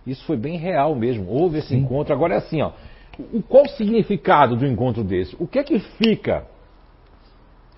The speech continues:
Speaker 1: Fica alguma coisa que, uma frase, uma palavra que vai fazer diferença no nosso dia, na nossa semana.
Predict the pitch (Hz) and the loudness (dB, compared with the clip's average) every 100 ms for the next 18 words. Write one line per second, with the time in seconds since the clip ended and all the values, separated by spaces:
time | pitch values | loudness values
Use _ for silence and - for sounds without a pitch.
0 | - 135 139 143 127 - - - - - | -12 -8 -6 -6 -10 -12 -20 -20 -20 -8
1 | 104 104 131 120 - 101 101 101 - - | -6 -6 -8 -10 -8 -6 -6 -8 -12 -12
2 | 95 - - - - - - - 147 123 | -12 -12 -20 -20 -20 -20 -20 -10 -6 -6
3 | - 101 101 90 92 - 156 170 139 107 | -4 -2 -2 -6 -14 -14 -10 -6 -2 2
4 | 104 110 110 117 - - - 110 117 107 | 2 2 -2 -10 -16 -20 -12 -6 -4 -4
5 | 101 98 - 95 98 - 95 95 95 - | -6 -8 -6 -4 -4 -6 -8 -8 -8 -10
6 | 80 78 92 92 87 - - 80 76 73 | -12 -10 -8 -8 -10 -12 -12 -12 -12 -16